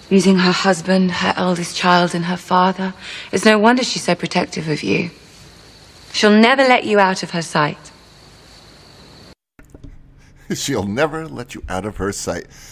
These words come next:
Speaker 2: You see how she's, uh, manipulating Tommen right there? Like I said, it's, it's a masterclass of what she did. She used her beauty and her mind to get what she wanted and further herself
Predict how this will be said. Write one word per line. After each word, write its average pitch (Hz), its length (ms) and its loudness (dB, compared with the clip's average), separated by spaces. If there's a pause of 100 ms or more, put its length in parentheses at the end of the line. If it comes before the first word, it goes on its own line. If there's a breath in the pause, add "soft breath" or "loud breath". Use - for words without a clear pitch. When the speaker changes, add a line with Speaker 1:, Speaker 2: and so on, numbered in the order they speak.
(120 loud breath)
Speaker 2:
You 131 120 -2
see 156 260 0
how 147 160 2
she's, 120 240 -8 (160)
uh, 82 160 -2
manipulating 90 720 -6
Tommen 87 380 -4
right 92 240 -4
there? 95 260 -2 (840 soft breath)
Like 107 160 -4
I - 20 0
said, 101 240 -4
it's, - 220 -10
it's 104 140 -8
a 92 100 -6
masterclass 87 1040 -6 (400 soft breath)
of 87 120 -10
what 85 180 -6
she - 140 -12
did. 85 260 -8
She - 140 -16
used 95 220 -8
her 85 120 -6
beauty 107 580 -4
and 95 300 -4
her 92 120 -4
mind 78 460 -8 (420 soft breath)
to 101 100 -6
get 92 240 -6
what 85 160 -8
she - 180 -8
wanted 82 580 -4
and 78 160 -10
further 82 400 -6
herself 73 640 -8